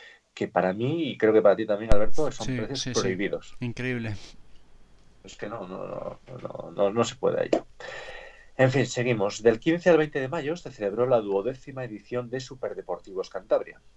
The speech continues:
Speaker 1: Entre los más de ciento cincuenta coches que pudieron verse, había diez Aston Martin y varios Bentley, las marcas asociadas al mundo cinematográfico y al literario, respectivamente. Eh, pues sí, ya estuvimos en, concretamente en lo que es el Palacio de la Madalena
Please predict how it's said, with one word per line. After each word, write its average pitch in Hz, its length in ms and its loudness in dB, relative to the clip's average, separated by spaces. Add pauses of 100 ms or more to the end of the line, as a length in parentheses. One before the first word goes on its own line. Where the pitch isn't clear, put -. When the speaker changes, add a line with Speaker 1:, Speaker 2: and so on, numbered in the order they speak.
(180)
Speaker 1:
Entre 113 240 -6
los 110 160 -4
más 156 160 -6
de 160 80 -6
ciento 147 300 -10
cincuenta 120 420 -4
coches 120 260 -8
que - 120 -16
pudieron 101 360 0
verse, 131 360 -4 (180)
había 107 280 2
diez 156 440 -4
Aston 95 260 -8
Martin 147 420 -4 (140)
y 110 120 -6
varios 127 280 0
Bentley, 90 440 -4 (640)
las 101 160 4
marcas 120 260 0
asociadas 117 500 4
al 90 100 -6
mundo 98 180 -4
cinematográfico 101 720 -2
y 151 60 -2
al 143 80 -4
literario, 120 420 0 (180)
respectivamente. - 840 -12 (640)
Eh, 113 320 4
pues - 140 -10
sí, 139 100 -4
ya 180 100 4
estuvimos 123 600 -4
en, 113 500 -2 (340)
concretamente 120 640 -2
en 107 60 -2
lo 104 80 -2
que 110 80 -4
es - 100 -14
el 113 80 -10
Palacio 107 720 0
de 101 60 -8
la 101 80 -2
Madalena 113 480 -4